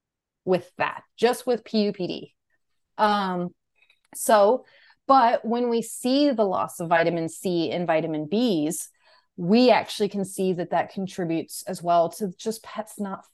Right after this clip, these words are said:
feeling well. So we, it can actually lead to anorexia.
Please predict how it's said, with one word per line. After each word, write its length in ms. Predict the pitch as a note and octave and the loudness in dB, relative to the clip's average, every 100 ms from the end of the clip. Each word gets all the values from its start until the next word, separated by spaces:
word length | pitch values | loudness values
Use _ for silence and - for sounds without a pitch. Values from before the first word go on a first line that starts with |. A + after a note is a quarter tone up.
| - | -6
feeling 380 | F3+ G#3 E3+ D3+ | 0 0 -2 -10
well. 240 | - - | -14 -12
So 160 | - G3+ | -6 -2
we, 140 | G#3 | -2
it 280 | - E3 F3 | -2 -6 -6
can 100 | F#3+ | -6
actually 360 | G3 - A#3 | -6 -4 -2
lead 420 | G#3+ F#3+ G3 G3 F#3 | 0 0 0 -2 -2
to 160 | G3+ | -4
anorexia. 580 | E3+ E3 D3 D3 F#3 F3+ | -4 -4 -4 -4 -4 -2